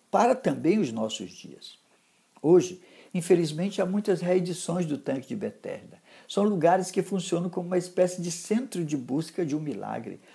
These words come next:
onde pessoas com suas necessidades são atraídas pelas promessas ali feitas. Mas como o tanque de Betesda, são lugares de acomodação, de limitação,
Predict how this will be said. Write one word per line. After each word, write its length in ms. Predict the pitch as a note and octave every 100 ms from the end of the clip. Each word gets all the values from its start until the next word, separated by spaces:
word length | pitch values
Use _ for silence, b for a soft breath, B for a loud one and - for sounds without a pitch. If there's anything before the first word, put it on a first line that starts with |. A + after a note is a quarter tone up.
| B B
onde 220 | F#3 F#3
pessoas 420 | F#3+ F3+ F3+ G3+
com 140 | G3+ F3
suas 240 | D#3 F3+
necessidades 720 | E3 D3+ D#3+ D#3+ C#3 D3 D#3+
são 140 | - D#3+
atraídas 580 | D3+ C#3+ A#2+ E3 E3 -
pelas 260 | D#3 D3
promessas 640 | - D3 A#2+ B2 C3+ C#3+
ali 240 | C#3 C3+ F3+
feitas. 760 | - E3 F3+ F3+ - - - _ _ - B B B
Mas 180 | C3+ C#3+
como 240 | - D3
o 60 | D3
tanque 280 | C#3+ C#3+ C#3+
de 100 | C3
Betesda, 640 | B2 A#2+ C3 C3+ C3 C3+ - B
são 180 | - C#3
lugares 380 | C#3 B2 B2+ A2+
de 80 |
acomodação, 960 | A#2+ - A#2 B2+ A2+ - - A2 A2+ A#2 B B
de 140 | C#3
limitação, 840 | D#3 C#3+ C#3 C3 A2 - - A2+